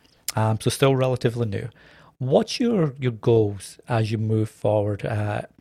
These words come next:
are you gonna move into video? You mentioned that you prefer audio, uh, but you thinking of maybe moving to video, or, uh, would you like to get back to, say, in-person interviews? What, what kind of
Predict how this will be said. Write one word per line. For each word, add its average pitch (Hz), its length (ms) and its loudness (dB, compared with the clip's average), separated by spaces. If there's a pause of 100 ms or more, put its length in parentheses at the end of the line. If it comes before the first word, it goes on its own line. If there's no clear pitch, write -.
(180)
are 117 60 2
you 113 100 0
gonna 117 220 2
move 117 200 2
into 117 200 -2
video? 123 220 2
You 123 120 0
mentioned 120 300 0
that - 20 -4
you 117 60 -6
prefer 107 360 0
audio, 104 440 -2 (320)
uh, 107 240 -2
but 107 160 -4
you 107 80 -4
thinking 110 320 -4
of 110 80 0
maybe 110 340 0
moving 120 240 0
to 113 60 -2
video, 135 380 0
or, 101 180 2 (880)
uh, 135 60 2
would 120 240 2
you 120 120 6
like 107 160 0
to 117 80 -6
get 110 160 0
back 107 180 0
to, 110 80 -2
say, 110 300 -2
in-person 127 560 0
interviews? 143 400 -2
What, 175 120 -2
what 135 160 0
kind 127 320 0
of 113 240 0